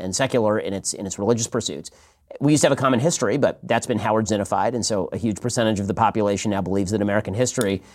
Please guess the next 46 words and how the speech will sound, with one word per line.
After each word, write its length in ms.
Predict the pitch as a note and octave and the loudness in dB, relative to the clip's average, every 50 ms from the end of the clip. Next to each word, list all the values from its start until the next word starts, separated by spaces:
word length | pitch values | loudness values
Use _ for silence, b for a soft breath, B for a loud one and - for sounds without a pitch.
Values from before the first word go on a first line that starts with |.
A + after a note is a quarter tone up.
| B B | B B
is 120 | A2+ B2+ | 0 0
an 80 | A#2+ G#2+ | 2 2
unalloyed 460 | F2+ B2+ C3+ B2+ A2+ A#2+ A2+ A2 G2 | 2 2 4 4 4 4 4 4 4
record 320 | A2 A2 G#2+ - C3 A2 A2+ | 2 2 2 2 2 2 2
of 120 | G2+ F2+ | 2 2
bad, 280 | - B2 A#2 A#2 G#2+ - | 2 4 4 4 2 2
punctuated 560 | - C#3 B2+ - - C3 A2+ G#2+ G#2+ G#2 F#2+ | 0 0 0 0 0 0 2 2 2 2 2
by 240 | G#2+ F#2 F#2+ G2 - b b b b b b | 2 2 2 0 -2 b b b b b b
beautiful 400 | - D3+ F3 F3+ F3 E3+ - C#3 | 2 4 6 6 6 4 4 4
moments 320 | C3+ C3 B2+ B2+ B2+ B2 - | 4 4 6 6 4 4 2
of 140 | A#2 A2 A2+ | 0 0 2
good, 160 | B2+ A2+ G#2 | 2 4 4
which 180 | G#2+ G#2 - | 2 0 0
then 300 | - B2+ G#2+ G#2+ G#2 G2+ | 0 0 2 2 0 0
immediately 400 | F#2 C#3 D3 C3+ B2 C3+ B2 A#2+ | 2 2 4 4 4 4 4 4
recede 320 | G#2 A2 - - B2 G#2 F#2 | 4 2 2 2 0 0 2
back 260 | B2 A#2+ G#2+ G#2+ - | 2 2 2 0 -2
into 320 | - - A2 A2 G#2 - A2 | -4 -6 -4 -4 -2 -2 -2
the 60 | G2+ | 0
muck. 260 | G#2 B2+ B2 A#2 - b b b b | 2 2 2 0 -2 b b b b
So 160 | b - C#3 | b 0 0
d-, 220 | B2+ A#2 G#2 A#2+ - - | 0 0 -2 -4 -6 -4
do 140 | C3+ A#2+ F3 | 0 2 2
you 280 | F#3+ G3+ G3 D#3 - - _ | 4 4 2 0 -4 -4 _
think 220 | - G3+ A#3+ A#3 D#3 | 4 4 4 4 4
that 160 | C3+ G2 - | 2 0 0
we, 420 | G#2 B2 A#2 A2 G#2+ - B2+ B2+ | 0 0 2 0 0 0 0 2
I 40 | A#2 | 2
mean, 200 | C3 C3+ B2 G#2+ - | 4 4 2 2 0
the 140 | C#3 C3 C3+ | 0 2 4
resources 420 | D#3+ A#3 A3+ - E3+ B2 A2 A#2 | 4 4 4 4 2 2 2 2
are 100 | C3+ B2 | 4 4
there. 220 | B2+ C#3+ G#2+ D#2+ D#2+ | 6 4 4 2 0
Do 100 | F2+ B2+ | 0 0
you 60 | C#3 | 2
think 180 | D3 D#3+ D#3+ | 2 2 2
that 60 | D3+ B2+ | 2 2
we 140 | A#2 A#2 | 2 2
are 200 | - - G#2+ B2 | 2 4 4 4
going 200 | B2+ C#3 C#3+ C#3+ C#3 | 6 4 4 4 2
to 60 | B2+ | 0
take 180 | - D3+ C#3 B2+ | 0 0 0 0
advantage 360 | A2+ C3+ C3+ C3+ D3+ D3+ C#3+ | 0 0 0 2 2 0 0
of 100 | D3 C#3 | 2 2
those 160 | C#3+ C#3+ A#2 | 2 2 2
resources? 600 | C3 C#3 C#3+ C3 - D#3 D3+ C#3 - - - - | 2 0 0 0 0 -2 -2 -2 -4 -8 -10 -12